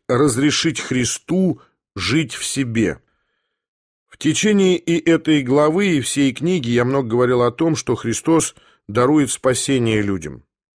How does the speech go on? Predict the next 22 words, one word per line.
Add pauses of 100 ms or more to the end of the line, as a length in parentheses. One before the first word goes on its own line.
Пожалуй,
слишком
часто. (1000)
У
читателя
может
создаться (140)
иллюзия,
будто
никакого
своего
усилия
ради (300)
достижения
спасения
прилагать
не
надо. (800)
Но
это
не
так.